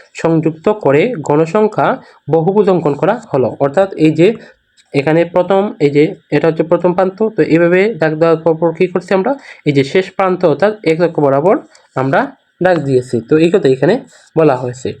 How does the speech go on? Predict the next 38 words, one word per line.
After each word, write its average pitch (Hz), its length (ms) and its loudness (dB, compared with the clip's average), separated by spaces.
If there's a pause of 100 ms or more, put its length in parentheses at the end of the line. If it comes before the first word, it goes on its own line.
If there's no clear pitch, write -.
(440)
So, 143 60 2
I 135 320 0
hope 214 200 2
শিক্ষার্থীরা 226 420 0 (160)
তোমরা 135 180 2
এটা 185 240 0 (120)
বুঝতে 131 280 0
পেরেছো। 117 380 -2 (260)
তারপর 190 240 0
এখানে 190 240 2
একটি 185 140 -4
কাজ 185 220 0
দেওয়া 180 220 4
আছে, 180 200 -4
তো 160 160 0
এই 156 100 2
কাজটা, 180 360 0
আহ, 139 680 -4
এটা 143 160 0
তোমরা 160 540 0
করে 165 160 2
নিবে। 180 280 0 (300)
তো 139 60 0
এটা 139 240 2
বলছে 160 280 0
যে 208 240 0
গণসংখ্যা 160 540 0
বহুভুজ 156 560 0 (140)
আঁকতে, 135 380 -6 (300)
I - 20 -2
hope 165 140 -2
তোমরা 156 160 0
এটা 139 160 0
পারবে। 123 480 -8 (480)
তো 139 100 0
তারপর 175 360 0
এখানে 202 360 0
বলছে 170 400 0